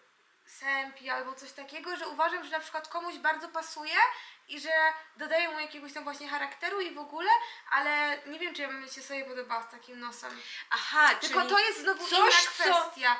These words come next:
Speaker 2: coś, co nie jest w kanonie piękna,
Speaker 1: No.
Speaker 2: tak?
Speaker 1: Tak,
Speaker 2: Tylko
Speaker 1: teoretycznie
Speaker 2: jest
Speaker 1: tak,
Speaker 2: to
Speaker 1: no.
Speaker 2: jakaś cecha, która wyróżnia tą osobę i tylko tej osobie dodaje, e,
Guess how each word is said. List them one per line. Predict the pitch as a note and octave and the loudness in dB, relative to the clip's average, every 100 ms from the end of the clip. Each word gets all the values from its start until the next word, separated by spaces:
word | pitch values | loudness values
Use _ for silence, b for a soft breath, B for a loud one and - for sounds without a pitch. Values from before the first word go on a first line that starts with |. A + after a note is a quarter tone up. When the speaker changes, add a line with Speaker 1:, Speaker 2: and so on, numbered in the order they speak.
| - | 2
Speaker 2:
coś, | F#4 G4 | 0 0
co | F#4+ | -2
nie | E4 F#4 | -2 -2
jest | F4+ - | -2 -4
w | - | 0
kanonie | D#4 D#4 D#4 D4 | 2 2 0 -2
piękna, | D4+ D4 B3+ - B3 A#3 B3 C#4+ D5 - - _ _ _ _ _ | -2 -2 -2 -6 -6 0 4 6 4 0 -20 _ _ _ _ _
Speaker 1:
No. | B3+ B3+ C4 C4 C#4+ C#4+ | -20 -20 -16 -14 -12 -2
Speaker 2:
tak? | C4 D4+ C5 - | 6 6 6 4
Speaker 1:
Tak, | C#4+ - | 4 4
Speaker 2:
Tylko | D4 D4 | 0 4
Speaker 1:
teoretycznie | E4+ E4 | 6 8
Speaker 2:
jest | D4+ | 8
Speaker 1:
tak, | C4+ | 8
Speaker 2:
to | F4 | 6
Speaker 1:
no. | C#4 | 8
Speaker 2:
jakaś | F4 - G4 F#4 - B B _ | 8 10 6 6 0 B B _
cecha, | - F#4 F4 F#4 F4+ D#4 D4+ | -8 4 4 4 6 10 10
która | D4 - - D#4+ D4+ | 6 -2 -4 2 2
wyróżnia | D4+ D4 E4+ C#4 B3+ | 0 -2 -2 0 0
tą | B3+ B3+ | 0 -4
osobę | - B3+ C4 E4 | -4 -4 0 2
i | E4 B3+ - | 2 -2 -6
tylko | G4+ G#4 E4 | -6 -4 -4
tej | D#4+ E4+ D4+ | -2 -2 -2
osobie | - D#4+ D4 D4 | -4 -4 -4 -6
dodaje, | B3+ C4+ C#4+ C#4+ C#4 B B B B | -2 0 2 2 -2 B B B B
e, | A#3 | -4